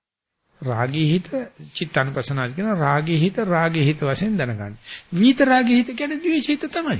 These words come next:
වෙන මොකද්ද? රාගේ නැති හිත කියන්නේ ද්වේෂය තියෙන හිත. ද්වේෂය තියෙන හිත දන්නවා රාගේ නැති හිත කියලා. ඉතින් ඒකෙත් පොඩි ලකුණු වගේක් හම්බ වෙනවා. ඇත්තටම එකතු කරලා බලනොත් තිස් තුන පණින්න පුළුවන්.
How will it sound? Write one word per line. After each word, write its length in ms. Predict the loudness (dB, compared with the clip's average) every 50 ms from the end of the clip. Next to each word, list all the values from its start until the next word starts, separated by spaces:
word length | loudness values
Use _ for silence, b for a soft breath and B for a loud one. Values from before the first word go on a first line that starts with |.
| -4 -8
වෙන 180 | -8 -6 -2 -2
මොකද්ද? 280 | -2 -2 -2 -6 -12 -16 _ _ _ _ _ _ _ _ _ _ _ _ _ _ _ _ _ _ _ _ _ _ _ _ _ _ _ _ _ _ _ _ _ _ _ _ _ _ _ _ _ -4
රාගේ 280 | -2 0 2 2 2
නැති 260 | 4 2 2 2 2
හිත 180 | 4 4 4 2
කියන්නේ 320 | 2 2 2 2 2 2
ද්වේෂය 380 | 4 6 8 8 8 8 6 4
තියෙන 200 | 4 2 2 2
හිත. 160 | 2 -2 -2 -4 -4 -2 -2 -2 -2 -2
ද්වේෂය 400 | 2 4 4 4 4 4 2 0
තියෙන 180 | 2 2 4 4
හිත 140 | 4 4
දන්නවා 340 | 2 0 0 2 0 0 0 0
රාගේ 320 | 0 0 0 0 0 2
නැති 280 | 2 2 2 4 4 4
හිත 160 | 4 2 0
කියලා. 240 | -2 -4 -4 -4 -4
ඉතින් 160 | -4 -6 -6 -6
ඒකෙත් 260 | -4 -4 -4 -4 -4
පොඩි 220 | -2 -2 -2 0 0
ලකුණු 300 | 0 2 2 2 2 2
වගේක් 300 | 2 2 2 0 0 0
හම්බ 200 | -2 -2 -2 -2
වෙනවා. 240 | -2 -2 -2 -2 -4
ඇත්තටම 360 | -6 -6 -6 -6 -4 -2 -2 -2 -4 -6 -10 _ b b b b b b b
එකතු 240 | -2 0 0 2 2
කරලා 260 | 2 0 0 0 0
බලනොත් 320 | 0 0 0 -2 -2 -2
තිස් 180 | -4 -4 -6 -6
තුන 220 | -4 -4 -2 0 0 0 0 -2 -8 _ _
පණින්න 400 | -4 -2 0 0 0 0 0 0
පුළුවන්. 320 | 0 0 2 0 0 -2